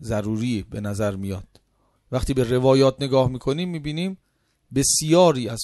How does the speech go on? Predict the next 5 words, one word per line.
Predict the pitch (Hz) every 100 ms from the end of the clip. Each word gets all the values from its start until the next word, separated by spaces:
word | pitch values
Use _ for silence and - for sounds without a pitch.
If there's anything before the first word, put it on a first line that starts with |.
| -
فضائل | 127 117 123 123 156
مؤمنین | 123 120 110 123 127 139 175 202 196 _ _ _ _ _ _ _ _ _ _ _ _ _ _ _ _ _ _ _ _ 117
در | 123 131 120 - - -
سه | 208
مرحلهٔ | 214 170 139 123 123 135 165 202 220 220 208